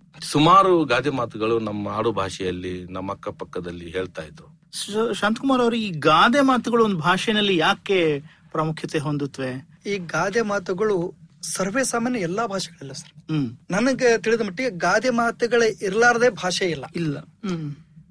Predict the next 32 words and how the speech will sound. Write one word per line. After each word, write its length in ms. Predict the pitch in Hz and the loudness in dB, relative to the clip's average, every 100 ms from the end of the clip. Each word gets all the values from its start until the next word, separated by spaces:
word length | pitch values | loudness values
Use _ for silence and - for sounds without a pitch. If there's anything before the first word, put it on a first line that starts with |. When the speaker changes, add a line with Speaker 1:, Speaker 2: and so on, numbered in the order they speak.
| 160 | -6
Speaker 3:
ಭಾಷೆ 400 | 160 233 - 285 | 2 4 4 4
ಇರ್ಲಾರ್ದೇನೆ 500 | 254 247 240 240 262 | 4 4 4 4 2
ಯಾವುದೇ 300 | 190 196 233 | 2 2 0
ಜನಾಂಗ 380 | 160 160 170 143 | 0 -2 -2 -4
ಇಲ್ಲ. 380 | 127 - - _ | -12 -20 -20 _
ಒಂದು 680 | - 220 262 277 277 277 269 185 | -2 2 2 2 2 0 -2 -6
ಭಾಷೆ 440 | - 208 247 294 | 0 2 4 2
ಸೌಂದರ್ಯವನ್ನು 800 | 285 - 202 240 269 269 262 254 | 2 0 0 4 6 6 4 2
ಹೆಚ್ಚು 260 | 214 233 233 | -2 -6 -4
ಮಾಡುವುದು 340 | 220 233 247 | 0 0 0
ಗಾದೆ 240 | 180 156 143 | 0 -2 -2
ಮಾತು. 440 | 131 - - - | -12 -20 -6 0
ಆ 20 | |
ಗಾದೆ 320 | 220 220 247 294 | 4 4 4 4
ಮಾತು 380 | 285 285 277 | 4 2 -2
ಕಿರಿದಾಗಿದ್ರು 600 | 151 254 277 277 240 202 | 0 4 6 4 2 -2
ಸಹ 180 | 175 175 233 247 | -2 0 -2 -2
ಅದರಲ್ಲಿ 300 | 226 240 254 | 2 2 2
ಅರ್ಥ 380 | 170 220 240 - | 0 0 0 2
ಬಹಳಷ್ಟು 680 | 262 156 180 269 294 277 - | 0 0 2 6 6 4 -4
ಗಾಢ 320 | 196 196 233 | -2 2 4
ಮತ್ತು 320 | 240 214 - 269 | 2 -2 -4 -6
ಹಿರಿದಾಗಿರ್ತದೆ 840 | 160 175 196 165 147 - - - - - | 0 0 2 0 -4 -10 -20 -20 -20 -14
ಅರ್ಥ 140 | 185 170 | -8 -6
ಅದರಲ್ಲಿ. 540 | 139 - - - - | -6 -10 -20 -20 -12
Speaker 2:
ಒಂದು 160 | 165 160 | -10 -8
ಜನಾಂಗದ 460 | 147 160 190 196 | -6 -2 2 4
ಅನುಭವವನ್ನ 680 | 196 156 180 165 214 202 190 | 6 4 2 4 4 6 6
Speaker 3:
ಅನುಭವ. 300 | 254 294 233 | 6 6 6
Speaker 2:
ಘನೀಕರಿಸಿ 640 | 202 240 233 202 175 240 233 | 6 6 4 2 2 -4 0
Speaker 3:
ಲೋಕೋಕ್ತಿ 640 | 185 226 240 262 262 277 | 6 6 8 2 4 0
ಮತ್ತು 540 | 254 247 - 302 311 | 0 -2 -2 -2 -2